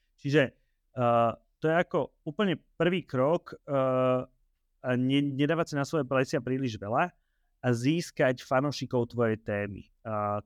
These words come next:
to je ďalšia veľmi dobrá vec, ktorá funguje, hej? Že predstav si, že si vlastne len jeden C X-ák v-, vo firme. A ty pokiaľ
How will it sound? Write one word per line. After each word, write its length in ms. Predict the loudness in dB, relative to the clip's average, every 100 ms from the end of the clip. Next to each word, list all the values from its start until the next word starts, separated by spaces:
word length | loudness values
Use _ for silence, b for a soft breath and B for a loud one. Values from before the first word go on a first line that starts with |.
| -2
to 80 | 0
je 80 |
ďalšia 400 | 4 4 4 0
veľmi 480 | -2 -4 0 2 2
dobrá 240 | 2 0 0
vec, 160 | -2
ktorá 240 | -4 -4 -4
funguje, 480 | -8 -12 -12 -16 -8
hej? 240 | -2 -2 -2
Že 0 | -6 _ _ _
predstav 320 | -4 -2 0 0
si, 160 | 0
že 80 | -4
si 160 | -2 0
vlastne 320 | 0 -2 -4 -2
len 80 |
jeden 480 | 0 0 2 0 -2 -6 _ _
C 260 | -4 0 0
X-ák 400 | -2 0 0 0 -4 -20 -12
v-, 240 | -6 -2
vo 160 | -2 0
firme. 480 | 0 2 0 -2 -6 _ _ _ -6
A 320 | -2 0 0
ty 160 | -2 -4
pokiaľ 500 | -4 0 2 2